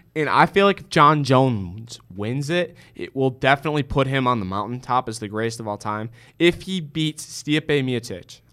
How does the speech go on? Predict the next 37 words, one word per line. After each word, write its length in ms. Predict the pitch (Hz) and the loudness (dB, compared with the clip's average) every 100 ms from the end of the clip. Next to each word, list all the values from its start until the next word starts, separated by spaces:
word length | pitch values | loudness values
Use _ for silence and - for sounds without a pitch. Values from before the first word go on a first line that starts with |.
| - | 2
I 180 | 127 165 | 4 4
think 260 | 165 151 - | 2 -4 -2
he 100 | 135 | 0
will, 320 | 123 120 113 123 | 0 -2 -4 -6
at 140 | 120 | 2
that 260 | 131 160 - | 4 4 4
fight 280 | 143 143 | 2 2
right 240 | 127 135 127 | 2 -2 -2
there, 340 | 110 117 135 - _ _ _ _ _ - | -2 -2 -4 -8 _ _ _ _ _ -4
'cause 400 | 156 131 123 - - - - | 0 0 -2 -12 -20 -14 -2
everyone 320 | 156 220 220 | 2 6 6
had 80 | 202 | 4
been 100 | 180 | 4
talking 320 | 175 165 170 | 6 6 6
about 200 | 160 151 | 4 2
it 60 | 135 | 0
for 140 | 151 | -4
a 60 | 139 | 0
while, 260 | 135 135 | 4 4
especially 440 | 131 143 143 165 147 | 2 -2 -4 -4 -2
after 580 | 127 135 - 143 139 139 - - _ | 2 2 2 0 0 -2 -10 -20 _
John 280 | - 135 143 | 2 4 4
Jones' 380 | 131 131 107 110 | 2 0 0 -4
last 400 | 104 98 127 - | -6 -2 -4 -4
fight. 380 | 151 156 175 - - _ _ _ _ _ - | -6 -6 -6 -10 -20 _ _ _ _ _ 4
I 120 | 143 | 4
feel 240 | - 175 | 6 4
like 160 | 160 147 | 4 2
everyone 240 | 143 156 | 0 -2
was 100 | 147 | -4
talking 260 | - 139 147 | 0 0 2
about, 140 | 135 123 | 0 -2
like, 120 | 123 | -4
if 100 | 123 | -8
you 80 | 127 | -2
beat 220 | 147 135 | 0 2
him, 300 | 135 131 | 0 -2